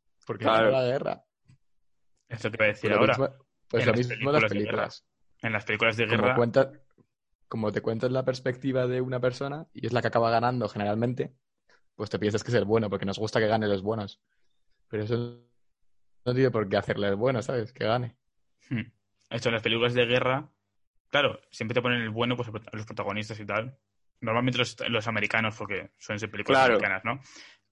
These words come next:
Speaker 3: Claro, pero es que no tiene por qué. O sea, me refiero, molaría ver una película de la guerra, yo qué sé, la guerra de Vietnam, por ejemplo, contra los americanos.
Speaker 2: Bueno, las
Speaker 1: Bueno,
Speaker 2: hay, yo
Speaker 1: la
Speaker 2: creo,
Speaker 1: de,
Speaker 2: ¿eh?
Speaker 1: eh, la del Washington Post es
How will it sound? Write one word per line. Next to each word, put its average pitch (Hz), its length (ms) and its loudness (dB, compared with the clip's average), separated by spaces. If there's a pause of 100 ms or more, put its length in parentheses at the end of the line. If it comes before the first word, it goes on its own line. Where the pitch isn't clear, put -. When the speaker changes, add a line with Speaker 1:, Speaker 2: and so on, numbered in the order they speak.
Speaker 3:
Claro, 147 440 2 (240)
pero 110 220 4 (920)
es - 140 -10
que - 80 -2
no 117 120 0
tiene 110 200 0
por 98 240 -10
qué. 147 260 2
O - 40 -6
sea, 117 80 -8
me 117 80 2
refiero, 110 420 0 (440)
molaría 110 420 4
ver 120 80 0
una 127 160 2
película 123 600 -2 (920)
de 123 380 -4
la 107 120 0
guerra, 113 360 0
yo 110 120 -8
qué 110 60 -10
sé, 107 140 -8
la 101 100 -6
guerra 117 180 0
de 120 60 2
Vietnam, 117 420 0
por 117 140 -2
ejemplo, 117 500 -6 (580)
contra 127 240 4
los 117 120 2
americanos. 127 540 -4 (1600)
Speaker 2:
Bueno, 220 200 6
las 113 180 4
Speaker 1:
Bueno, 160 160 8
Speaker 2:
hay, 123 140 6
yo 104 120 2
Speaker 1:
la 101 40 0 (220)
Speaker 2:
creo, 110 80 8
Speaker 1:
de, 113 80 6 (320)
Speaker 2:
¿eh? 107 120 -4
Speaker 1:
eh, - 160 -8
la 117 120 4
del 110 260 4
Washington 117 680 2
Post 127 300 0
es 127 80 -4